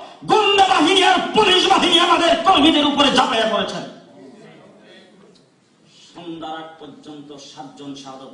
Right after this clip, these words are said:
বরণ করেছে। লাশ স্টেজের পাশে আসছে, তারপরেও আমরা মাইকে ঘোষণা দিয়ে উত্তেজিত করি নাই।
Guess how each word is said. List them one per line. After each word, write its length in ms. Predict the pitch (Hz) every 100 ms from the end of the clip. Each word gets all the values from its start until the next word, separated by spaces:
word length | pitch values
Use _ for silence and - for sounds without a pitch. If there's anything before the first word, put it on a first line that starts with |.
| 113
বরণ 320 | 120 110 110
করেছে। 220 | - - _ _ - - - - 185 226 226 240 - - - - - - - - _ _ -
লাশ 840 | 127 - 233 214 - - - - 208
স্টেজের 560 | - 214 208 190 196 -
পাশে 280 | 185 - 196
আসছে, 640 | 170 - 175 147 - - - _ _ _ _ _ _ _ _ _ _
তারপরেও 480 | 160 156 151 147 151
আমরা 280 | 147 147 143
মাইকে 440 | 135 143 131 139
ঘোষণা 320 | - - 135 123
দিয়ে 160 | 123
উত্তেজিত 460 | 123 120 120 110 110
করি 200 | 107 104
নাই। 220 | 92